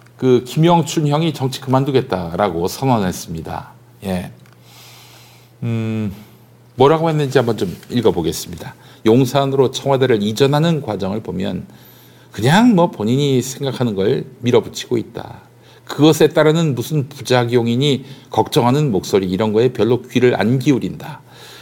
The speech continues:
당선인은 소통하기 위해서라고 이야기하지만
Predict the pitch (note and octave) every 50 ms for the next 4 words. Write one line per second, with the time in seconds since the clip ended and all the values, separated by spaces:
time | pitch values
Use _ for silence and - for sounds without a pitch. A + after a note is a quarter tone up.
0 | - - - - - - A#2+ C#3+ D#3 D3 F3 F3 F3+ F#3 G3 G3+ F#3 - - -
1 | D3+ - - - D#3+ D3 C#3 C3 C#3 C3 B2 A#2+ A2 A2 A#2 A2 G#2 G2+ G2 G#2
2 | G#2+ F#2+ F2+ E2 D#2 D#2 E2 D#2+ - - E2+ E2+ E2 D#2 D#2